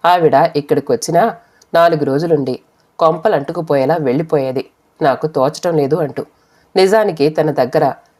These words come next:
నిక్షేపంలా ఉండొచ్చు తను, కానీ ఆ అనుభవం లేకుండానే వెళ్ళిపోయిందావిడ. కర్మకాండలకు అక్కడకు వెళ్ళినప్పుడు తెలిసింది. ఆవిడ హఠాత్తుగా తిరుగుతూనే చనిపోయిందని, ఎవరి చేత చాకిరీ చేయించుకోకుండా. అనుకుంటూ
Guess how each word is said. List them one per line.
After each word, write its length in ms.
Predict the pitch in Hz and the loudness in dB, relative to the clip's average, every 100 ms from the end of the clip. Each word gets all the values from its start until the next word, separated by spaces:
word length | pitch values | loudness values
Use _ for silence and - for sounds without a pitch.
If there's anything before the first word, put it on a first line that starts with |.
| - | -2
నిక్షేపంలా 680 | 170 160 - 165 156 131 175 | -2 -2 -2 -2 0 0 2
ఉండొచ్చు 380 | 156 143 160 151 | 2 0 -2 -4
తను, 220 | 131 127 _ _ _ _ - | -6 -8 _ _ _ _ -2
కానీ 360 | 170 196 139 - _ _ - | 0 0 -4 -8 _ _ -2
ఆ 160 | 170 | 0
అనుభవం 400 | 139 165 196 196 | 0 0 -2 -4
లేకుండానే 580 | 160 139 151 175 165 180 | -2 -2 -2 0 0 0
వెళ్ళిపోయిందావిడ. 800 | 165 147 160 175 160 135 127 123 - _ _ _ _ _ | 0 -2 0 -2 -2 -2 -4 -4 -8 _ _ _ _ _
కర్మకాండలకు 760 | 208 202 208 190 160 147 131 151 | 0 2 2 0 0 0 -2 0
అక్కడకు 420 | 143 - 156 147 | 0 -2 -4 -2
వెళ్ళినప్పుడు 460 | 139 143 160 160 160 | -2 0 -2 -4 -2
తెలిసింది. 480 | 143 - 135 131 - _ _ _ - | -4 -2 -8 -8 -14 _ _ _ 0
ఆవిడ 280 | 170 160 143 | 2 4 2
హఠాత్తుగా 800 | 165 160 135 175 165 160 143 165 | 0 -2 -2 -2 -4 -4 -2 -4
తిరుగుతూనే 580 | 165 147 175 165 165 185 | -2 -2 -2 -2 -2 -2
చనిపోయిందని, 720 | - 131 147 151 135 127 120 _ _ _ _ _ | -2 -4 -2 -4 -4 -8 -8 _ _ _ _ _
ఎవరి 300 | 185 196 220 - | 2 4 2 0
చేత 160 | 143 156 | -2 -2
చాకిరీ 520 | 165 147 131 170 175 | -4 -2 -2 -2 -6
చేయించుకోకుండా. 800 | 160 135 151 - 139 131 123 120 _ _ _ _ _ _ 180 | -4 -4 -4 -6 -8 -6 -10 -10 _ _ _ _ _ _ 0
అనుకుంటూ 540 | 165 170 160 143 127 | 0 0 -4 -4 -6